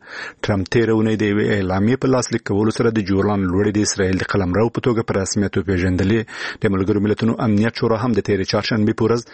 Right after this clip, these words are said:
د ټرمپ دغه پریکړه رد کړه او ویې ویل چې د جولان لوړې د سوریې اشغال شوې سیمې بولي. په سلوواکیا کې لومړنۍ ښځه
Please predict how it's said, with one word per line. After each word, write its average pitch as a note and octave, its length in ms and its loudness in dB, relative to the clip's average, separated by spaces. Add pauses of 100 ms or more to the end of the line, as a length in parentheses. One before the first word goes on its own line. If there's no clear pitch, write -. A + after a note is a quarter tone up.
(200)
د - 20 4 (160)
ټرمپ G#2+ 220 0 (100)
دغه F#2+ 240 0
پریکړه G#2+ 280 0 (120)
رد A#2 200 0
کړه B2 140 0
او B2 120 2
ویې B2 180 4
ویل A#2+ 200 2
چې A#2 80 0
د F#2 140 -6
جولان G2 300 0 (120)
لوړې A#2+ 220 2 (360)
د G#2+ 40 2 (180)
سوریې F#2+ 560 2 (180)
اشغال G2 340 0 (100)
شوې G2+ 300 0
سیمې F#2 300 0
بولي. A2+ 360 4 (1400)
په C3 100 6 (220)
سلوواکیا D3+ 560 2
کې E3 180 0
لومړنۍ C3 440 4
ښځه B2+ 200 0